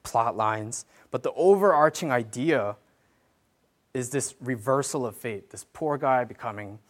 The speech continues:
suc-, or beco-, going to a happy place and the rich guy going to a hellish place. And that seems to be sort of the plot line of these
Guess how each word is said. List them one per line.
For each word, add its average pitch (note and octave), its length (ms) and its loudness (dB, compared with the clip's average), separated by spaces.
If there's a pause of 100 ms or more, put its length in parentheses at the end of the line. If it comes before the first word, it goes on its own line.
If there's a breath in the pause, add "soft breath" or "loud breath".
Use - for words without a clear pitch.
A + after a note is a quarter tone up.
(300 soft breath)
suc-, - 200 -10 (200)
or G#2+ 320 -8
beco-, - 260 -10 (520)
going A#2 240 -2
to A2+ 120 -8
a G#2 40 -2
happy A#2+ 280 -2
place A2+ 400 -8
and F#2+ 140 -14
the F#2 60 -12
rich C3+ 280 -8
guy G#2+ 240 -2
going G#2 300 -10
to G2+ 300 -10 (400 loud breath)
a G2+ 380 -8 (280)
hellish - 460 -4
place. - 440 -10 (360 soft breath)
And G#2+ 400 -4
that A#2+ 180 2
seems B2+ 360 -2
to B2+ 80 -8
be A#2+ 360 -4
sort B2+ 240 -4
of G#2+ 60 -4
the A2 60 -6
plot D3 380 2
line A#2 240 0
of G#2 120 -6
these A2 360 -8